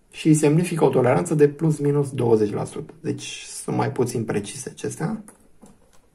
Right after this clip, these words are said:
Mai departe, ai, avem și cele mai proaste condensatoare. Cea mai proastă toleranță posibilă, Z. Z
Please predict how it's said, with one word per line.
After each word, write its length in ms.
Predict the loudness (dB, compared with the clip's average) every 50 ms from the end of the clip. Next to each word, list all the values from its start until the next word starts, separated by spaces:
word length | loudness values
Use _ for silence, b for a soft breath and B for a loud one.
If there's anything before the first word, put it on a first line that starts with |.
| _ _ -20 _ -20 _ _ _ _ _ _ _ _ _ _ _ _ _ _ _ _ _ _ _ -14 -8
Mai 200 | -6 -4 -2 -2
departe, 720 | -2 -4 -2 0 0 0 0 2 4 4 4 4 2 -4 -10 -16 -14
ai, 300 | -12 -10 -8 -6 -6 -6 -6
avem 260 | -4 -4 -2 -2 -2
și 200 | -4 -6 -10 -10
cele 260 | -2 4 6 6 6
mai 180 | 6 4 2 0
proaste 520 | -4 -4 -2 2 2 2 0 -2 -6 -6
condensatoare. 880 | -4 -4 -4 -4 -2 -2 -2 -4 -4 -6 -6 -6 -4 -4 -4 -6 -8 -12 B B B B B B B B B B B B B B B B B B B
Cea 240 | -16 -10 -6 -4
mai 480 | -2 -2 0 2 2 2 2 0 -2 -6 -12 -18 -20 -20 _ _
proastă 1000 | -6 -2 -2 0 -2 -2 -4 -2 0 2 2 4 4 2 0 -2 -4 -6 -6 -8 -10 -12 -16 _ _ _
toleranță 560 | 0 2 4 4 4 4 4 2 2 0 -2
posibilă, 680 | 0 0 0 0 0 -2 -2 0 0 0 0 0 -2 -4 -8 -14 _ _ -8
Z. 160 | -6 -4 0 0 0 -2 -2 -8 -18 -20 _ _ _ -14 -12 -10
Z 160 | -8 0 4